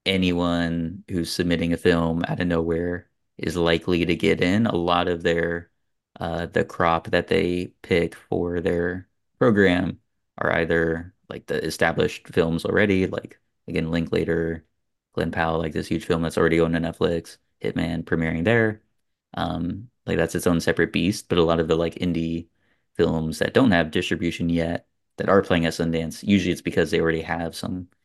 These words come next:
connection within Sundance, which is fine. I'm just saying that's, like, that's another notable aspect to it, 'cause that's, like, the crown of, like, indie film festivals.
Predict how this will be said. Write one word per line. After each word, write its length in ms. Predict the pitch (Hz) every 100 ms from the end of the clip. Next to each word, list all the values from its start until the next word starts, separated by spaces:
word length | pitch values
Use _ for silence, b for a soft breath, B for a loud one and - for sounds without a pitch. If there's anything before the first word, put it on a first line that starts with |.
| _ _
connection 480 | - 85 82 - 90
within 520 | 82 82 85 85 92 - _ _ _ -
Sundance, 680 | - 80 - - 101 - _ _ _ _ -
which 200 | - 190
is 100 | -
fine. 280 | 104 - -
I'm 120 | 85
just 160 | 82 -
saying 220 | 85 80
that's, 200 | 80 85
like, 440 | 85 82 - - _ _ _ -
that's 140 | 95
another 400 | 98 85 87 82
notable 400 | 82 82 85 82
aspect 540 | 85 82 - 85 - - _ -
to 160 | 87
it, 340 | 101 135 - -
'cause 120 | 82
that's, 180 | 87 -
like, 360 | 85 82 - _ _ _ _ _ _ -
the 120 | -
crown 540 | - 90 82 85 85
of, 280 | 82 80 -
like, 160 | 87 80
indie 720 | - 85 82 85 82 82 85 _ _ _ _ _
film 180 | 85 85
festivals. 720 | 104 95 104 107 110 110 -